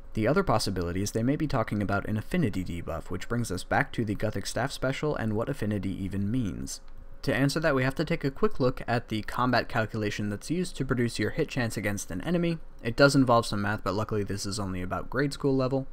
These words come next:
In the numerator, we have your accuracy, which is the value from the loadout interface we talked about at the beginning of the video, though there are some additional contributions invisibly from things like prayers. That's being multiplied against the enemy's affinity value, and then being divided by the opponent's defense.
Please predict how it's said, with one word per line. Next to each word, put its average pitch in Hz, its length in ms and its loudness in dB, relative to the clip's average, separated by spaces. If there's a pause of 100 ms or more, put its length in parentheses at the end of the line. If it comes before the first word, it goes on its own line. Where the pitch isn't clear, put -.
(280)
In 123 100 4
the 101 80 4
numerator, 131 480 6
we 120 80 4
have 110 160 2
your 98 160 2
accuracy, 127 500 0
which 160 180 -2
is 117 120 0
the 113 100 0
value 151 280 0
from 123 180 2
the 101 100 2
loadout 131 380 4
interface 123 400 -2
we 110 60 -2
talked 113 240 -2
about 110 180 -2
at 98 80 -6
the 92 60 -6
beginning 143 360 0
of 104 100 2
the 98 80 0
video, 95 340 0
though 107 160 0
there 107 200 0
are 165 200 -2
some 120 260 -2
additional 123 460 0
contributions 104 760 -2
invisibly 110 680 0
from 98 200 -4
things 87 240 -4
like 85 220 -4
prayers. 107 540 -2 (400)
That's 104 160 0
being 98 220 2
multiplied 139 500 2
against 117 260 0
the 92 140 0
enemy's 110 320 0
affinity 107 500 0
value, 87 480 -2
and 113 160 0
then 113 120 4
being 113 260 2
divided 104 440 0
by 98 180 0
the 95 180 -2
opponent's 90 500 8
defense. - 560 -6